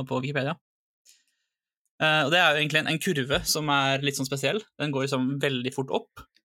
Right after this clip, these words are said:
og så snur den og går rett ned igjen, på en måte. <laughs> Før den stopper litt over, liksom, et stykke over nullpunktet, og så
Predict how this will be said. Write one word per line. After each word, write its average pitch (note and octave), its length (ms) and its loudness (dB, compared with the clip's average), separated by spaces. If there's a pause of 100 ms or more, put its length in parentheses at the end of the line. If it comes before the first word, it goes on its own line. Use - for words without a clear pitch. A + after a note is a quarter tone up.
(600)
og C#3+ 80 -4
så C#3+ 220 2 (260)
snur B2 320 0
den A#3 160 0
og D3+ 140 0
går C3+ 100 0 (280)
rett C3 260 -2
ned B2+ 160 0
igjen, E3+ 180 0
på F#3+ 60 -2
en F#3 80 -2
måte. D#4 160 -6 (260)
<laughs> - 880 -6
Før C#3 160 2
den E3 80 0
stopper D3 560 0
litt C#3 240 -2
over, B2 160 2
liksom, B2 220 0
et - 80 -2
stykke C3+ 240 -4
over B2 260 0 (160)
nullpunktet, B2+ 560 -2
og A3+ 80 -2
så F3 140 -4